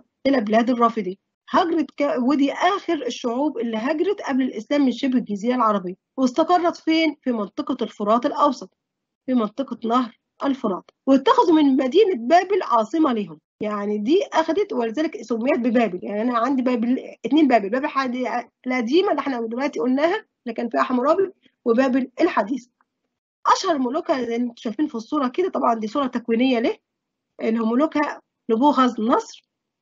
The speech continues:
أو ساعات بيقولوا نبوخذ نصر، نبوخذ نصر أو نبوخذ نصر الثاني. ده معروف عنه بالقوة والصلابة في حكم البلاد،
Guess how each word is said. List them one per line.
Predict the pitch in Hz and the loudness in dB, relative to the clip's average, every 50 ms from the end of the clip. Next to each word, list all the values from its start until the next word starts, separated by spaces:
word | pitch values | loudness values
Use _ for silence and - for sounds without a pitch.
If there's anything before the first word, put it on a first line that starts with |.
| - | -4
أو | 240 214 214 208 | -2 -2 -2 -2
ساعات | 208 - 254 269 269 233 | -2 0 0 0 0 -2
بيقولوا | 226 233 - 247 269 247 226 | -4 -6 -4 -4 -4 -4 -4
نبوخذ | 214 269 - 247 220 208 226 | -6 -4 -2 -2 -2 -2 -2
نصر، | 254 302 - - 415 466 453 - _ _ _ _ _ _ _ - | -4 -6 -4 -4 -4 -4 -4 -6 _ _ _ _ _ _ _ -8
نبوخذ | 220 254 262 - 214 202 220 | -6 -4 -2 0 -2 0 0
نصر | 240 254 254 - - - - - _ - | -2 -4 -4 -6 -10 -12 -14 -12 _ -4
أو | 220 208 | -2 -2
نبوخذ | 208 208 220 262 247 233 208 214 220 | -2 -2 -2 -2 -2 -2 -2 -2 -2
نصر | 233 233 233 - - - - 202 | -2 -2 -4 -6 -8 -10 -8 -8
الثاني. | 214 208 - - 262 254 262 285 320 392 453 453 - _ _ - | -8 -8 -4 -2 0 2 4 4 4 4 4 2 -2 _ _ -2
ده | 247 403 494 466 | 0 2 4 4
معروف | 466 294 254 339 - - | 4 4 2 0 -6 -4
عنه | 254 262 285 320 302 254 208 | -2 0 2 2 2 0 -4
بالقوة | 208 214 208 _ 302 311 277 226 | -6 -10 -10 _ -6 -4 -4 -4
والصلابة | 202 202 208 - - 240 226 220 254 294 320 311 247 | -4 -6 -10 -12 -8 -8 -6 -4 -2 -2 -2 -4 -6
في | - - | -8 -10
حكم | 247 - 311 302 277 226 | -10 -10 -6 -4 -4 -4
البلاد، | 208 202 196 190 240 302 392 480 | -4 -4 -6 -4 -2 -2 -2 -2